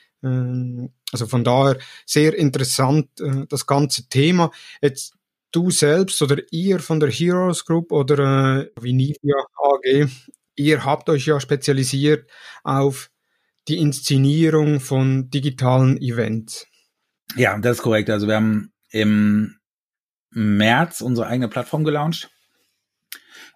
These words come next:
Speaker 2: äh, mit dem Vinivia Event Manager und haben uns halt zur Aufgabe gemacht,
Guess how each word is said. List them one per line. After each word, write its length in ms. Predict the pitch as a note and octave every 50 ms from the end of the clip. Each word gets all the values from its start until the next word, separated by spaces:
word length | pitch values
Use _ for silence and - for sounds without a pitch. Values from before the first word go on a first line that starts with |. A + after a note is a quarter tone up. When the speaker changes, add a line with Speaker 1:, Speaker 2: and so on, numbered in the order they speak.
| _ _
Speaker 2:
äh, 280 | - A#2 A2+ A2+ A#2 A#2
mit 200 | A#2 A2+ A2 -
dem 140 | A2 A2+
Vinivia 600 | A#2 G#2+ A2 - - G#2+ A2+ A#2 A#2 A2+ A#2 A#2
Event 260 | A2 G#2+ G2+ A#2 A#2+ A#2+
Manager 380 | B2 B2 B2 A#2+ A#2 C3 B2
und 140 | A#2 A#2 A2
haben 240 | A2 A2+ A2+ B2 A2
uns 180 | A2 A2+ -
halt 160 | - A#2 A2 G#2
zur 140 | - -
Aufgabe 480 | - A2+ A2+ - - C3+ A#2+ A#2 B2 A#2
gemacht, 480 | A2 A2 A2+ A2+ A2+ G#2+ - - -